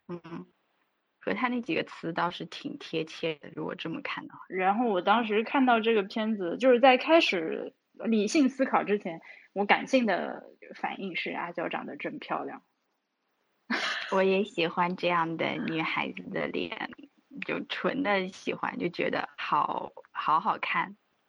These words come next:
Speaker 2: 就真的是很漂亮。
Speaker 1: 很愿意一直看下去。那就这展能够带给你的思考还是挺多的，
Speaker 2: 嗯哼。
Speaker 1: 只是可能我一开始看的时候没有这么仔细，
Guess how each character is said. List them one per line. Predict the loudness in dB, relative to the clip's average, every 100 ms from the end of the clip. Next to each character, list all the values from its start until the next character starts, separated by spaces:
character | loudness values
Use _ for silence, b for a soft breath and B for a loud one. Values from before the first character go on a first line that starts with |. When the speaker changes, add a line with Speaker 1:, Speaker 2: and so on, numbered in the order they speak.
| _ -2
Speaker 2:
就 | 4 6
真 | 6
的 | 4
是 | 0
很 | 0
漂 | 2 2
亮。 | 2 -2
Speaker 1:
很 | -4
愿 |
意 |
一 |
直 | -4
看 | -6
下 | -8
去。 | -12 -14 -12 -4
那 | -2
就 | -2
这 | -4 -4
展 | -2 -2 -2
能 | -2
够 | 0 0
带 | 0 -2
给 | -2 -4
你 | -4
的 | -6 -8
思 | -6 -4 -2
考 | -2 -6
还 | -4 -6
是 | -6 -8 -10
挺 | -12 -10 -10 -4
多 | 0 0
的， | 0 -4 -8 B B -2
Speaker 2:
嗯 | 0
哼。 |
Speaker 1:
只 | 4
是 | 2
可 | 2 0
能 | 0 0 -2 -6 -6 -4
我 | -2
一 | 0
开 | -2
始 | -2
看 | -2 -2 -2
的 | -4
时 | -4
候 | -2
没 | -2 -2
有 | -4 -4
这 | -4
么 | -6 -6
仔 | -10 -18 -18
细， | -18 -12 -10